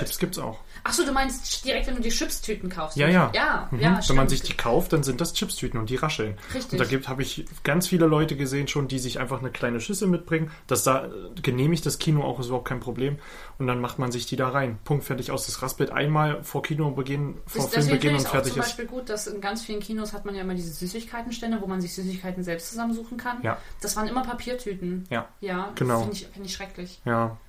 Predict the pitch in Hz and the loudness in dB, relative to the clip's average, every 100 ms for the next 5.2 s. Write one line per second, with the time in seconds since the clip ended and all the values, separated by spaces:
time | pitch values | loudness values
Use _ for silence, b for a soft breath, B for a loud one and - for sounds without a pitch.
0 | - 123 117 117 131 117 - 120 220 226 | -6 0 2 0 -2 -6 -4 -4 -2 -2
1 | 226 208 220 214 190 226 226 214 220 - | -2 -2 -2 -2 -2 -2 -2 -4 -4 -4
2 | 214 - 226 220 220 214 208 226 233 - | -4 -2 -4 -4 -6 -6 -6 -6 -6 -10
3 | - - - - - - - 220 214 226 | -14 -16 -18 -16 -16 -16 -4 -2 0 0
4 | 190 196 233 247 226 240 233 233 233 - | 0 -2 -4 -4 -6 -6 -6 -6 -6 -8
5 | 233 233 | -6 -8